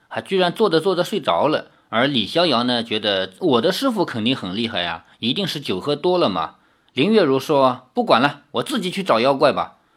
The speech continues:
李逍遥看着林月如走，那不放心嘛，只好跟着他一起去。李逍遥指着后院的方向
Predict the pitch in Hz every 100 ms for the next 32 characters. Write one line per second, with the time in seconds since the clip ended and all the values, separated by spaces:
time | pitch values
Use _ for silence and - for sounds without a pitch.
0 | _ _ - 123 113 220 175 151 185 185
1 | 233 196 139 131 214 180 156 156 110 98
2 | 117 143 - _ 139 170 139 151 151 101
3 | - 139 135 107 180 190 131 110 98 -
4 | - 78 - 127 - _ _ _ _ _
5 | _ _ _ _ _ _ _ 175 160 262
6 | 233 202 220 - 151 160 175 311 262 185
7 | 139 131 139 143 135 107